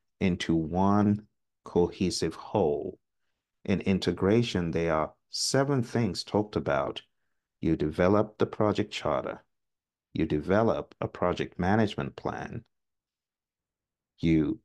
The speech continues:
direct and manage the project work. You manage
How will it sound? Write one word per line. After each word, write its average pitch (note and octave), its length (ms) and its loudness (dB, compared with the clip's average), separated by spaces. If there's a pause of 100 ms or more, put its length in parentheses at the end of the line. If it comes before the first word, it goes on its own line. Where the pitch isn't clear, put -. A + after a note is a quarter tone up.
direct D#2+ 680 0 (560)
and E2+ 160 0
manage E2+ 600 -2 (200)
the E2 80 -6
project - 540 -2
work. - 400 -6 (1400)
You E2+ 160 2
manage F2+ 680 2